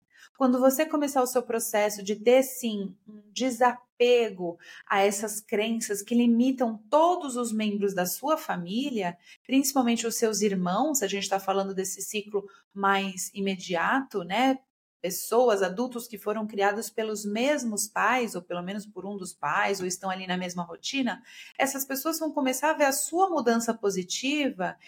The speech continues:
e isso vai refletir nelas, vai incomodar a elas, não porque talvez elas não queiram que você passe por esse processo, que você cresça com esse processo, mas porque tem a ver com elas.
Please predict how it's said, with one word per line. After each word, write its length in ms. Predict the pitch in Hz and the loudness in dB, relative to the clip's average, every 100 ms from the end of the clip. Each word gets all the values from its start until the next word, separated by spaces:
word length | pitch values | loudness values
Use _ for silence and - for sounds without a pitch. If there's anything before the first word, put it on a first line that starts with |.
| - - | -20 -6
e 120 | 277 | -4
isso 160 | 302 302 | -2 2
vai 100 | 294 | 4
refletir 460 | 285 294 294 - | 4 0 -4 -4
nelas, 840 | 294 269 233 247 262 254 220 190 190 | -4 -2 0 2 4 4 2 -4 -2
vai 180 | 220 | 0
incomodar 720 | 233 226 254 226 226 240 254 - | 0 -2 -2 0 0 2 2 0
a 180 | 254 254 | 0 2
elas, 440 | 214 233 214 202 | 2 2 2 -2
não 180 | 240 302 | -2 -4
porque 260 | 311 - | -6 -6
talvez 480 | 254 - 202 196 226 | -4 0 0 2 0
elas 160 | 220 214 | 0 0
não 160 | 208 | -4
queiram 240 | 208 214 208 | -4 -6 -6
que 140 | - | -8
você 420 | 185 196 - 254 | -4 -2 0 2
passe 400 | 254 254 175 - | 2 2 0 -2
por 160 | - 180 | -10 -10
esse 160 | 170 - | -8 -8
processo, 640 | 170 170 208 220 220 - _ - - | -8 -2 2 4 2 -6 _ -20 -20
que 100 | - | -10
você 220 | 202 196 208 | -6 -4 -4
cresça 480 | - 262 262 254 - | -2 4 4 4 0
com 140 | 202 185 | -8 -8
esse 160 | 180 | -10
processo, 420 | - 175 202 208 | -8 -4 -2 -2
mas 160 | 214 214 | -2 -4
porque 200 | 202 - | -6 -12
tem 160 | - 208 | -4 -2
a 80 | |
ver 200 | 202 202 | 2 2
com 320 | 202 233 233 220 | 2 2 4 4
elas. 600 | 180 190 180 165 - | 2 2 0 -4 -10